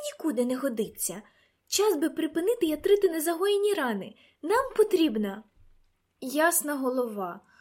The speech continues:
Твоя правда. На превелику силу я постаралася витіснити зі своїх думок прекрасні очі Гідеона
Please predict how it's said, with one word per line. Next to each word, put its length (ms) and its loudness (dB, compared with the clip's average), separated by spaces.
Твоя 280 0
правда. 640 -8
На 160 -4
превелику 640 -2
силу 440 -2
я 180 -2
постаралася 840 -4
витіснити 680 -4
зі 120 -4
своїх 340 -6
думок 480 -8
прекрасні 640 -4
очі 240 -6
Гідеона 680 -6